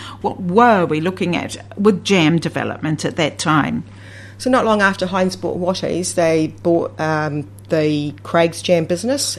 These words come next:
Speaker 2: and so that moved down to Hawke's Bay into the old Timona freezing works. So I was part of the first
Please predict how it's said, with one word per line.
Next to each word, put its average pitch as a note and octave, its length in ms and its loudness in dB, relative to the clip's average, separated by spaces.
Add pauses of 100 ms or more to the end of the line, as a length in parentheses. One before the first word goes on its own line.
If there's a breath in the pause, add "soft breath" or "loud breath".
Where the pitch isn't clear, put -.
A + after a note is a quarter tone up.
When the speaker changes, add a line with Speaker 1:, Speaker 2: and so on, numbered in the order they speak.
Speaker 2:
and E3 220 0
so - 80 0
that E3+ 180 4
moved D#3+ 240 0
down D#3 180 -2
to D#3 80 -6
Hawke's D#3 260 -6
Bay D#3 240 -2
into D#3 360 -6
the D3 320 -4
old D3+ 340 -4
Timona D#3 380 -4
freezing F#3 360 -2
works. - 380 -2 (420 loud breath)
So F#3 220 4
I F3 100 8
was F#3 140 2
part F#3 220 2
of D3 120 -4
the E3 120 2
first - 460 0